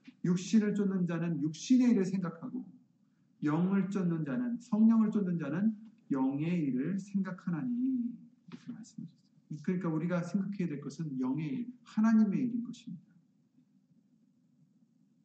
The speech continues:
마태복음 십육 장에 그런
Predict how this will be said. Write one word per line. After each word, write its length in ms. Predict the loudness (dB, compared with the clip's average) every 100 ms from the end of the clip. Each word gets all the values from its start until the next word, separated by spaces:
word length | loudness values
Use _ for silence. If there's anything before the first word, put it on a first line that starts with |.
| _ _ _ _ -20 _ _ _ _ _ _ _ _ _ _ _ _ _ _ _ _
마태복음 420 | -6 -2 -2 0 0
십육 340 | 0 0 0
장에 480 | 0 0 0 -2 -4
그런 500 | -4 -2 -2 -4